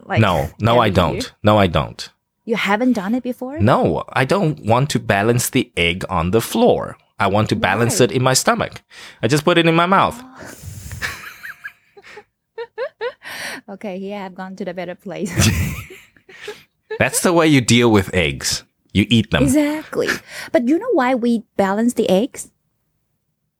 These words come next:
Speaker 2: Okay. I
Speaker 1: Mm-hmm.
Speaker 2: believe, well, fifty percent for entertainment, isn't it?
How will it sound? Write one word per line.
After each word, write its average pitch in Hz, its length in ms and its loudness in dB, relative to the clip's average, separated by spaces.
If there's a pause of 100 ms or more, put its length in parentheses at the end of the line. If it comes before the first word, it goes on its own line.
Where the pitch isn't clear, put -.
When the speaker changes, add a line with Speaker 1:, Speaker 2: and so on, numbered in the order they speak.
(140)
Speaker 2:
Okay. 117 500 0 (480)
I 117 220 0
Speaker 1:
Mm-hmm. 110 600 2 (120)
Speaker 2:
believe, 135 580 0 (1160)
well, 117 380 2 (140)
fifty 202 280 -2
percent 190 380 2
for - 220 2
entertainment, 131 560 0
isn't 85 240 -2
it? - 200 -14